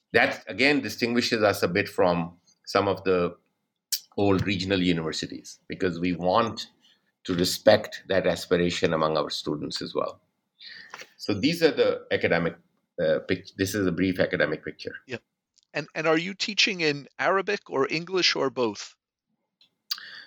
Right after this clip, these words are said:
Speaker 1: So Urdu is the language in Pakistan.
Speaker 2: Urdu, sorry. Yeah.
Speaker 1: So, o-, so there is a, a, a mandatory requirement in Urdu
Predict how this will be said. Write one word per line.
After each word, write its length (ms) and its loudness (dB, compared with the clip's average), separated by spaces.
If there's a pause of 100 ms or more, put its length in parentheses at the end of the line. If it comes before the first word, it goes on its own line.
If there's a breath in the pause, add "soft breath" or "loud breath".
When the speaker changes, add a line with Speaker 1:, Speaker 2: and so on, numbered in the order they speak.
(100 loud breath)
Speaker 1:
So 220 -4
Urdu 500 2 (120)
is 180 0
the 120 2
language 340 2
in 140 -2
Pakistan. 400 0
Speaker 2:
Urdu, 80 -4
sorry. 360 2 (360)
Yeah. 140 -6 (500 loud breath)
Speaker 1:
So, 280 6 (140)
o-, 180 4 (140)
so 200 -4
there 260 0
is 320 0 (180)
a, 60 2
a, 600 2
a 280 2
mandatory 680 2
requirement 600 0
in 100 -2
Urdu 420 2